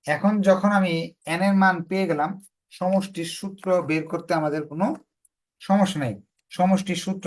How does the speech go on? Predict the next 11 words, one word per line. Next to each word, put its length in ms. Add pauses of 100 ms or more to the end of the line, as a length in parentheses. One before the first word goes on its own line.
(120)
লিখবো 300
আমরা। 160 (2250)
আবার 240
আমরা 200
জানি 160 (4000)
সমষ্টি 480 (240)
এস 120 (120)
এন 80 (1300)
সমান 280
সমান 180 (2250)
এ 180